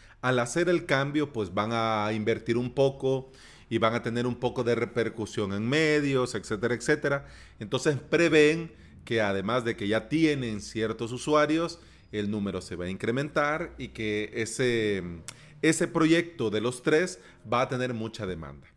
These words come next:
Pero las otras dos plataformas de cursos en línea, al ser nuevas y que van a lanzarlas de cero, prevén que va a tener poca demanda.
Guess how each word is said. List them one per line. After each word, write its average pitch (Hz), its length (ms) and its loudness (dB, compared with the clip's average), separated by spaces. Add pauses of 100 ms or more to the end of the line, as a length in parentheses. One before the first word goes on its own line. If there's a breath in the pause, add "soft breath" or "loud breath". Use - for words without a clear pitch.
(140)
Pero 196 440 6 (360 soft breath)
las 85 480 -10
otras 110 340 2
dos 139 320 4
plataformas 101 1000 -6 (280 soft breath)
de 92 100 -12
cursos 110 560 -4
en 110 160 -2
línea, 156 460 -2 (160 loud breath)
al 135 200 4
ser 185 220 4
nuevas 151 640 0
y 123 220 -4
que 110 160 -4
van 120 160 0
a 139 60 2
lanzarlas 135 840 0
de 151 260 0
cero, 147 540 2
prevén 151 600 2
que 127 160 -8
va 120 80 0
a 120 60 -4
tener 131 440 -4
poca 120 340 -2
demanda. 90 640 -2